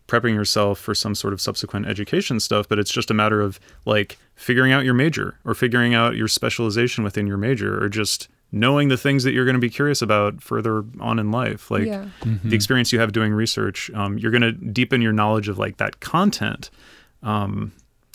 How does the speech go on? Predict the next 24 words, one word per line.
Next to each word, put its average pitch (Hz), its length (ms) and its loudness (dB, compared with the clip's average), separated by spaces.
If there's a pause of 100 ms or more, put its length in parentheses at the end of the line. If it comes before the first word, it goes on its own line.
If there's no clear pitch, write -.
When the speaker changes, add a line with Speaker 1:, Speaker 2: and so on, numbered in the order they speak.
(120)
Speaker 1:
to 120 100 0
such 113 200 0
an 110 60 0
extent 98 400 -4
that, 107 280 -4
that 107 120 -6
you'll 101 140 -4
sort 101 180 -4
of 98 100 -8
get 104 160 -2
to - 80 -2
know 104 120 0
yourself 101 440 -4
better. - 300 -12 (380)
Speaker 3:
Yeah, 101 260 -2
and 101 160 -2
then 101 140 -2
you're 101 160 -4
like, 101 320 -8
"Well, 151 160 2
I 123 160 0
do 123 240 0
wanna 117 260 0
spend 113 480 0